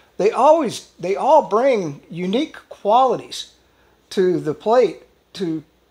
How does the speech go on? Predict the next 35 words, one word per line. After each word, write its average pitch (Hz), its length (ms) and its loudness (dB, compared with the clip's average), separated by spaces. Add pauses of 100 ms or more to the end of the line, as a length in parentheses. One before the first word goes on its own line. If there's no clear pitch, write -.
(460)
turn 302 320 2
around 220 360 0
the 165 60 -4
destiny 165 680 -2
of 147 180 -10
the 151 100 -8
United 180 360 -4
States - 500 -6
and 170 200 -8
perhaps 196 580 -8 (340)
all 240 220 6
of 202 120 -2
humanity. 220 580 -10 (1080)
We 277 220 0
are 339 100 6
on 294 80 4
the 233 80 0
precipice 226 720 -4
of 160 160 -6
a 175 60 -4
world 208 440 -2
war. 381 480 -6 (800)
And 214 240 2
in 262 220 0
that, 262 300 -4
we 226 120 -8
all 214 280 0
die 190 300 0
in 156 180 -2
a 135 80 -6
nuclear 165 480 -6
holocaust. - 800 -6 (640)
So, 185 500 0 (100)
and 180 220 0
also, 190 760 -2